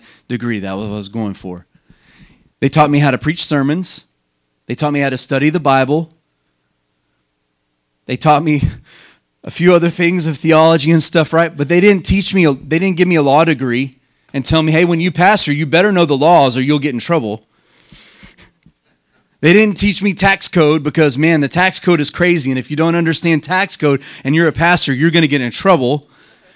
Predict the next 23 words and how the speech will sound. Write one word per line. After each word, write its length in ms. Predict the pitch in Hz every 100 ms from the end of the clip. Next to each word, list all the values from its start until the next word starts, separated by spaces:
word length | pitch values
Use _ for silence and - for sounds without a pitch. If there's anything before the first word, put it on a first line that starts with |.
| _ _
They 120 | 156 180
didn't 260 | 233 214
give 140 | 180 202
me 80 |
a 60 | 170
counseling 520 | 214 220 254 175 151
degree 340 | 135 127 139 170
because, 300 | 151 135 131
man, 140 | 147
that's 240 | 160 185
a 40 | 139
big 320 | 101 190 214
part 200 | - 120
of 120 | 107
pastoring 420 | 127 117 120 139
is 100 | 107
counseling. 500 | - 147 180 - 127
I 60 | 127
didn't 160 | 196 143
get 80 |
a 100 | 110 - - - -
counseling 440 | - 170 196 156
de-, 120 | 143